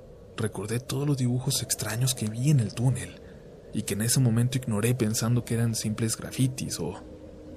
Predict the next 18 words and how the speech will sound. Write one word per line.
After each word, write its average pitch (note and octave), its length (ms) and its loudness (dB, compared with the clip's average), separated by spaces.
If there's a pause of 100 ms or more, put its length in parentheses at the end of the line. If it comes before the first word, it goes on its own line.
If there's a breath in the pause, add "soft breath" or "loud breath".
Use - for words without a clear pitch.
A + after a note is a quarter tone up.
bromas G#2 340 2
de E2+ 80 -2
vagos. F2+ 500 -4 (1600)
En G2+ 140 0
cierto G2+ 300 2
momento G2+ 400 4
agradecí G2+ 480 0
de G2 240 0 (420 loud breath)
habernos A#2+ 440 2
salvado G#2+ 420 2
de G2+ 100 0
esos F#2+ 200 -2
dos - 180 -2
tipos. - 480 -4 (1700)
"¿Dos?", F#2+ 380 -2 (800)
preguntó E2+ 360 -2
mi F2+ 120 -2
novia. F#2 420 -8